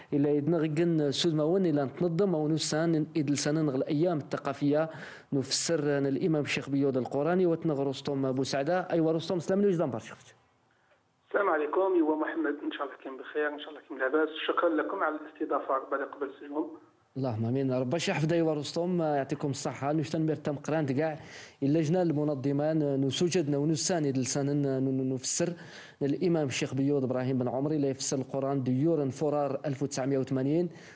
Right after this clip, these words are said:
Speaker 1: كاين تقريبًا لا غير أربعة وأربعين نسقاسن نفسر القرآن تلم دي الطبعة العشرة نونسان إدل سنن ممكن غنتسو-، غنتفسدوا جار أو الأيام الثقافية إلى نادي جور إن شاء الله ويور نيضان إن شاء الله سوى سنين الجمعة إن شاء الله.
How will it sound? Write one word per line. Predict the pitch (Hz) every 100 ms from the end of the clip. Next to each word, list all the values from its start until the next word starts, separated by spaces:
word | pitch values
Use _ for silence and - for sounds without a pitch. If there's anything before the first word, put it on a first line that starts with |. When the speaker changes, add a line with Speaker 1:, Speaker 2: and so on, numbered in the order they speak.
| -
Speaker 1:
كاين | - 123
تقريبًا | - 143 143
لا | 135
غير | 139 143
أربعة | 139 131
وأربعين | 139 127 147 185
نسقاسن | 156 143 139 131 156
نفسر | 165 131 - 135
القرآن | 127 135 147 170 175 - - -
تلم | 165 175
دي | 156
الطبعة | 160 196 202
العشرة | 160 170 170 175 165
نونسان | 151 185 214 202 190 185 202
إدل | 156
سنن | 135 160 170
ممكن | 185 170 226
غنتسو-، | 214 170 - 196
غنتفسدوا | 165 165 - - 147
جار | 131 165 180 - - -
أو | 156
الأيام | 151 151 185 190 160
الثقافية | - 151 - 143 151 151 156 -
إلى | 151 151
نادي | 139 139 147
جور | 156
إن | 135
شاء | - 147
الله | 151 139
ويور | 147 196 202 151
نيضان | 147 147 147 165 - - - -
إن |
شاء | 127
الله | 147 139
سوى | 175 165
سنين | - 147
الجمعة | 127 120 107
إن | 101
شاء | -
الله. | -